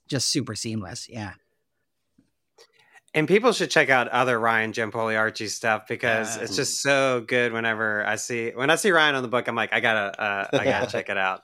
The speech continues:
Speaker 2: This is so good. 'Cause Ryan Giampoli had a story in the first Fear the Funhouse too, um, if I'm not mistaken.
Speaker 3: But yeah, with toys, you know, evil toys and the horror just genre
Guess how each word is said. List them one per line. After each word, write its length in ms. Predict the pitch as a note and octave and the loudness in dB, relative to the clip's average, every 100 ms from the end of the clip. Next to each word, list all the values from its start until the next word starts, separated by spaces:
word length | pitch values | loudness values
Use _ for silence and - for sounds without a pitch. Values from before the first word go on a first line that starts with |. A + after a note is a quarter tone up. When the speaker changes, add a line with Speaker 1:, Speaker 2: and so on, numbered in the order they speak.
| _ | _
Speaker 2:
This 160 | F#2 | -16
is 120 | A2+ - _ _ _ _ | -16 -18 _ _ _ _
so 240 | - A#2+ | -6 -2
good. 280 | A2 G2+ D#2+ _ - | 0 -2 -4 _ -8
'Cause 120 | D#3 | 2
Ryan 200 | G3 G#3 | 4 4
Giampoli 340 | F#3+ D3+ D#3 C#3+ | 0 2 2 2
had 120 | B2 | 0
a 40 | |
story 320 | - C3+ B2+ | -2 -2 -2
in 80 | A#2+ | -2
the 180 | A2+ A#2+ _ | -6 -10 _
first 320 | C#3 C#3+ - | 0 0 -2
Fear 180 | A#2+ A2 | -4 -4
the 80 | G2+ | -4
Funhouse 480 | A2 G#2 G#2 G2 - | -6 -4 -4 -6 -8
too, 380 | A#2+ G2 F#2+ - _ | -6 -6 -8 -14 _
um, 280 | G2+ G2 F#2 - | -6 -6 -8 -14
if 140 | - | -14
I'm 240 | F#2+ G2 _ _ _ _ | -14 -14 _ _ _ _
not 180 | G#2+ G2+ | -4 -4
mistaken. 520 | G2 G2+ F#2+ G2+ G2 _ _ _ _ _ _ _ _ _ _ _ _ | -10 -10 -10 -10 -18 _ _ _ _ _ _ _ _ _ _ _ _
Speaker 3:
But 80 | E3+ | 0
yeah, 100 | E3 | 2
with 240 | E3+ G3+ - | 0 -4 -8
toys, 720 | - D3+ F#3+ F3+ D#3+ - - | -6 -4 -2 -4 -4 -6 -8
you 80 | B2+ | -8
know, 120 | A#2 | -8
evil 280 | A2 C3 A#2+ | -6 -6 -6
toys 500 | - B2 A#2 A2+ A2 | -6 -4 -2 -2 -4
and 80 | A2 | -8
the 60 | G#2 | -8
horror 640 | G#2+ G#2 G2+ G2 F#2+ D#2 | -6 -4 -4 -4 -6 -8
just 340 | - A2 - - G#2 | -12 -12 -12 -12 -4
genre 580 | A2+ G2+ G#2 G#2+ G2 | -2 -2 -4 -6 -8